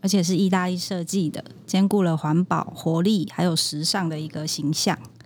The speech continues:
那目前高雄轻轨二阶工程正在进行当中，预期是在二零二三年底可以全线完工。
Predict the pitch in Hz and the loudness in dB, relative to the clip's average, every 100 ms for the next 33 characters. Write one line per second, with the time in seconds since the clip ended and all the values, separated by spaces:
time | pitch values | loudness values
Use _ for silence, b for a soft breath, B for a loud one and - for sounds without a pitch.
0 | b b b b 220 226 226 - 175 180 | b b b b 2 4 4 4 2 2
1 | 185 202 170 - 185 185 160 - 185 170 | 2 2 0 2 2 2 0 0 0 2
2 | 175 165 165 170 147 147 170 165 160 170 | 0 0 -2 -2 -2 0 2 2 2 2
3 | 160 - 156 147 156 147 143 156 170 b | 2 2 -2 0 0 2 2 0 -2 b
4 | b b b - 294 - 208 196 226 220 | b b b 0 0 2 -2 -4 0 2
5 | 220 196 - - 220 185 190 180 170 175 | 4 2 0 0 2 4 4 2 2 2
6 | 160 156 160 151 - - 175 - 156 151 | 4 2 2 0 -2 0 0 2 0 2
7 | 175 156 139 147 139 143 185 | 2 2 2 0 0 0 -2